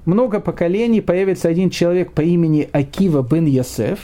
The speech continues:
который будет выводить множество законов из каждой черточки,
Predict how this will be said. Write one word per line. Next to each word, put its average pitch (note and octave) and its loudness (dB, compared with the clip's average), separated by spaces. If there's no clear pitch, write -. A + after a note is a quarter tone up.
который B3+ 0
будет A#3+ 0
выводить G3 0
множество B3 0
законов E3+ -2
из C#3+ -2
каждой E3+ -2
черточки, F3 -2